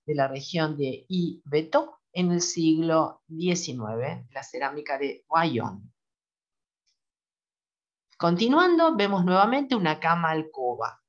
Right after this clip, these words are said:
en pino, marítimo, del siglo diecinueve. Eh, tienen patrones con pilastras, patrones decorativos con pilastras, que son estos pilares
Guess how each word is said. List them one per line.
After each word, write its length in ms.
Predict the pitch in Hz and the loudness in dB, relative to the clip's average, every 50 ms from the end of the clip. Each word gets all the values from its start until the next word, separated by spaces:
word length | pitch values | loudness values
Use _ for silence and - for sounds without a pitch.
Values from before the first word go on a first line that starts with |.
| _ _ _ _ _ - | _ _ _ _ _ -2
en 240 | 160 160 156 147 - | 0 0 0 0 2
pino, 540 | 240 254 262 247 240 226 233 240 233 220 | 2 4 4 4 4 2 2 2 0 -2
marítimo, 1080 | - 143 135 131 147 196 233 220 - - 196 190 185 185 185 190 202 233 254 262 - _ _ _ _ | -2 0 2 2 2 2 0 0 -2 -6 -6 -4 0 2 4 6 6 4 4 0 -6 _ _ _ _
del 160 | - 147 139 | -8 -6 -6
siglo 680 | - - - - 170 160 160 170 170 160 156 147 - - | -4 -4 -2 -2 0 2 2 4 4 4 4 2 0 -6
diecinueve. 1120 | 160 160 165 196 226 240 226 226 - - 196 180 170 156 151 143 127 120 110 110 110 - _ _ _ _ _ _ _ _ | -14 -12 -6 -2 0 0 0 0 0 0 0 2 2 2 0 0 0 0 -2 -4 -6 -8 _ _ _ _ _ _ _ _
Eh, 480 | - 156 165 156 151 147 147 143 139 143 | 0 2 4 6 6 6 6 4 2 0
tienen 300 | - 175 170 175 180 185 | -2 0 0 0 0 0
patrones 580 | 185 180 170 170 - 190 185 185 185 208 220 214 | 2 0 0 0 0 0 0 0 0 -2 -4 -6
con 400 | - - 156 156 165 196 190 - _ _ - | -6 -4 -2 -2 -2 -4 -8 -16 _ _ -8
pilastras, 680 | - 214 180 156 - - - - _ - - - - | -6 -6 -4 -6 -6 -8 -12 -14 _ -20 -20 -20 -12
patrones 420 | - - 127 - - 139 147 151 143 | -10 -10 -8 -8 -8 -8 -6 -6 -6
decorativos 760 | 170 170 156 156 160 165 160 165 160 156 151 165 160 - - | -4 -2 0 2 2 2 2 2 2 2 2 0 -4 -4 -4
con 320 | - 127 131 139 139 - | -4 -4 -4 -6 -10 -10
pilastras, 680 | - 156 147 131 113 - - - - - - 123 120 - | -6 -4 -4 -2 -2 -4 -4 -6 -8 -14 -14 -14 -14 -12
que 100 | - 117 | -8 -6
son 300 | - - - 135 127 131 | -6 -2 0 0 0 0
estos 360 | 131 127 - - 131 120 123 - | -2 -4 -6 -6 -8 -8 -6 -4
pilares 600 | 147 147 147 143 135 135 131 135 139 139 - | -2 2 4 4 6 6 4 2 0 -2 -6